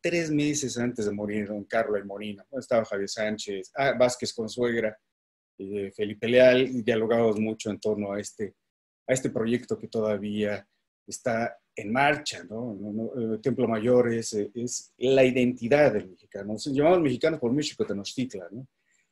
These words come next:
Bueno, aquí dialogamos con Ricardo. Este es uno de sus últimos croquis que estábamos, eh, analizando. Y estas son algunas ideas, ¿no? De, de acabar completamente con lo que son las,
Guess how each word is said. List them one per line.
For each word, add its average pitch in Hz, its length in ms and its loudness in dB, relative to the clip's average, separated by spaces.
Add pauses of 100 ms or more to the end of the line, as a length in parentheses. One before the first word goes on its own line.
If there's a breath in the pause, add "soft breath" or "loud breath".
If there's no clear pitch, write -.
(260)
Bueno, 120 160 2
aquí 120 120 -2
dialogamos 120 400 8
con 107 140 -4
Ricardo. 117 580 2
Este 151 280 0
es 135 100 -2
uno 123 180 6
de 107 60 4
sus 110 220 -8
últimos 107 440 -2
croquis - 680 -2 (260)
que 104 80 -10
estábamos, 104 760 -4 (680)
eh, 98 460 -10
analizando. 120 840 2 (600)
Y 156 260 2
estas 120 280 -4
son 120 340 2
algunas 101 600 -4
ideas, 117 720 2
¿no? 117 460 -2
De, 110 280 -2
de 117 140 0
acabar 127 600 6
completamente 113 1040 0
con 113 280 4
lo 107 140 0
que 104 100 -8
son 110 440 0
las, 107 480 0